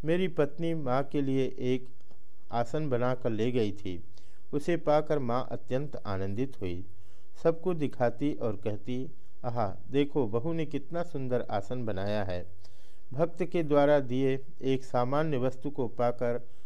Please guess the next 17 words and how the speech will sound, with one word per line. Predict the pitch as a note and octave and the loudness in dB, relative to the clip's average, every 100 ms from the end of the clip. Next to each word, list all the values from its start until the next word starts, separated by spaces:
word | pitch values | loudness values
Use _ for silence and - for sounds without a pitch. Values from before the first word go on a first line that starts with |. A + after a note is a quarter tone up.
| - - | -2 -2
उन्हें | C3+ D#3+ | 0 0
कितना | D3+ - - D#3 | 0 -2 0 0
आनंद | A#2 A2 G2+ B2+ D3 | 0 0 0 0 0
होता | A2 F#2+ G2 | 0 0 0
था। | F#2+ F#2+ F2 - - - - - - - | 0 0 0 -2 -2 -2 -2 -2 -2 2
और | D#3+ F3+ | 4 4
एक | - E3+ D3 | 2 0 2
बार | D3 D3 D3 - - - - | 4 4 2 -2 -2 -2 0
अन्य | D3 F3 E3+ | 0 0 0
चार | - C#3 C#3+ | 2 2 2
भक्तों | A#2 B2 A#2+ D3+ | 0 0 0 0
के | D3+ A#2+ | 0 -2
साथ | - G#2+ F#2+ - - - - C3 | 0 0 0 -2 -2 -2 -2 2
मैं | C#3+ | 2
जयराम | C3 C3 C3+ D3+ D#3 | 4 2 4 2 2
बाटी | A#2 G2+ A#2+ | 2 2 0
गया। | A2 G2 F2+ | 2 2 0